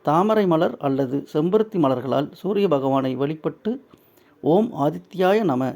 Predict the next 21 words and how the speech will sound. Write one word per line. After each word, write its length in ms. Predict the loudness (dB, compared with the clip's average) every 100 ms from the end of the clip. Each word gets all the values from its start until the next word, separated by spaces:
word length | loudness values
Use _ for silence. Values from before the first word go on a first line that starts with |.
| -6
என்று 260 | -2 -2 -2
ஜெயிப்பது 540 | 0 -2 0 -2 0
நன்மைகளை 500 | 2 2 2 2 0
தரும். 300 | -2 -6 -8 -20 _ _ _ _ _ _ _
இந்த 220 | 0 2
நாளில் 480 | 4 2 2 -2 -6 -14 -8
சூரிய 360 | -4 -2 2
வழிபாடு 460 | 2 0 0 0 0
செய்தால் 480 | -2 -2 -2 -4 -8 _ _ -20 _ _ _ _ -2
உடல் 220 | 2 4
ஆரோக்கியம், 600 | 4 2 -2 -4 -4 -4 -6
மன 200 | -2 2
அமைதி, 600 | 2 2 0 -4 -6 -8 _ _ _ -6
நோய் 340 | 0 2 2
நிவாரணம் 500 | 2 2 0 -4 -6 -10 _ -20 _ _ _
மற்றும் 480 | -4 -2 -4 -4 -8 _ _ _ _ _
ஆயுள் 400 | 0 2 2 0
விருத்தி 380 | -4 -8 -8 -6
கிடைக்கும் 520 | -2 -2 -2 -6 -8 -14 _ _ -4
என்று 300 | -2 0 2
நம்பப்படுகிறது. 800 | 2 2 -2 -4 -6 -8 -14